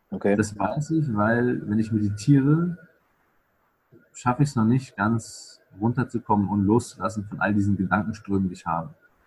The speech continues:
Speaker 2: Weil ich auch noch gewisse Sachen habe, wo ich sage, da musst du arbeiten, Chuck. Das ist so, manchmal hast du, manchmal bist du echt ein Idiot und, ähm, manchmal hängst du echt in der Luft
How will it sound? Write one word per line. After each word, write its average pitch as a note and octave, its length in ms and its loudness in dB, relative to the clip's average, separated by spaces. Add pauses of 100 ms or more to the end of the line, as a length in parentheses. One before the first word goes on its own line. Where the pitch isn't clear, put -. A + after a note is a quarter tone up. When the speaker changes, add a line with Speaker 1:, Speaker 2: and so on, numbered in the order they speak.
(120)
Speaker 2:
Weil G2 80 -6
ich - 140 -8
auch - 240 4
noch A2+ 200 0
gewisse G#2 360 -2
Sachen A2 260 -2
habe, G2+ 220 0
wo F#2+ 80 -4
ich F#2+ 80 -10
sage, F#2 180 -2
da F#2 100 -6
musst G2 260 -4
du - 40 -12
arbeiten, G2+ 320 -2
Chuck. G2 240 -8 (800)
Das G2 200 -10
ist F#2+ 180 -12
so, F#2 360 0 (600)
manchmal G#2 580 2
hast G#2 240 -2
du, G2 160 -2 (1200)
manchmal G#2 260 0
bist G#2 220 0
du G2+ 40 -2
echt G2+ 220 -4
ein A2+ 40 0
Idiot G2+ 400 0 (260)
und, F#2 320 -2
ähm, F#2+ 880 -4 (420)
manchmal G#2 380 -2
hängst G#2 160 -2
du G#2 40 -10
echt - 140 -12
in G#2+ 40 -2
der G#2 80 2
Luft A2+ 180 -2